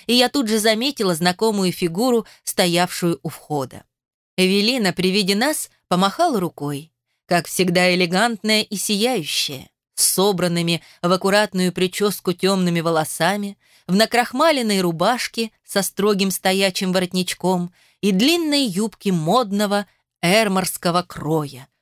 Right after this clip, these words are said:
Моя мама бы душу продала за то, чтобы я брала с нее пример. Подойдя ближе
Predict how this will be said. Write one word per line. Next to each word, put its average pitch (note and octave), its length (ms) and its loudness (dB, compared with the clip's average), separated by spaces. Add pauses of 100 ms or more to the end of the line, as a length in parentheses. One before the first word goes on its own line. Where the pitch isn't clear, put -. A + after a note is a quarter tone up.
(140)
Моя F#3+ 340 4
мама G#3+ 360 2
бы G3 140 2
душу G#3 400 -2
продала F#3 520 2
за D#3+ 160 0
то, A3 300 0 (200)
чтобы G3 320 2
я G#3 200 4
брала F3+ 360 2
с - 100 -10
нее E3 260 -2
пример. C#3 540 -6 (440)
Подойдя B3 440 2
ближе A3+ 500 0